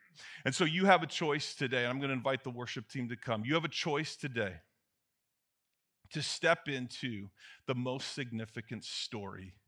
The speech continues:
of history, to step into the story of Jesus. Joseph had a choice to go his own way or to trust and obey.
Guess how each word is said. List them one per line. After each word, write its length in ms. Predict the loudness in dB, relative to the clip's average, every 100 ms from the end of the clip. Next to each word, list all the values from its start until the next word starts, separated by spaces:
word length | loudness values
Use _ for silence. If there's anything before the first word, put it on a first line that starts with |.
| _ _ _ _ _ _ -14
of 140 | -10
history, 560 | -8 -8 -10 -12 -16 -20 _ _ _ _ _ _ _ _ _ _ _ _ _ _ _ _ _
to 80 | -8
step 420 | -6 -2 -2 -2
into 160 | -4 -6
the 60 | -10
story 500 | -10 -6 -6 -6 -8
of 80 |
Jesus. 760 | -10 -10 -10 -14 -18 -18 -18 -20 _ _ _ _ _ _ _ _ _ _ _ _ _ _ _ -4
Joseph 680 | 2 2 2 0 0 0 -6 -2
had 180 | 2 2
a 40 |
choice 760 | 0 -4 -2 -4 -8 -12 -12 -16 _ _ _ _ _ _ _ _ _ _ _ _ -4
to 100 | 0
go 280 | 6 6 6
his 160 | 2
own 260 | 2 2 0
way 380 | -2 -2 -6 -14 _ _ _ _ _ _ _ _ _ _ _ _ _ _ _ _ _ _ _ _ _ _ _ _ _ _ _ _ -10
or 120 | -8
to 80 | -8
trust 500 | -6 -6 -6 -12 -12
and 100 | -12
obey. 380 | -10 -10 -10